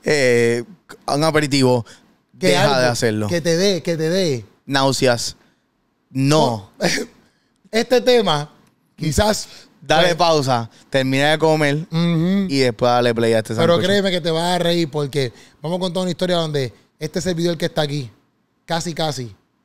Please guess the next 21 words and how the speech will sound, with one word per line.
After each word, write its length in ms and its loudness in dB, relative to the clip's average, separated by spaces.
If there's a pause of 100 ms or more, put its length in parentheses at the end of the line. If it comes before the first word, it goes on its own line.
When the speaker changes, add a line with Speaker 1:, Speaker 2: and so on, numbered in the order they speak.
(420)
Speaker 2:
hace 220 -6
número 320 -4
dos 160 -2
en 80 -6
el 100 -6
show 240 -2
de 60 -4
Humacao, 440 -4 (400)
en 160 -6
la, 160 -2
en 140 -6
el 120 -6
medio 180 -2
de 80 -2
la 60 -4
tarima. 360 -4 (160)
Speaker 1:
Y 140 -2
este 180 -2
servidor 540 0 (2000)
se 280 -6
hizo. 300 -6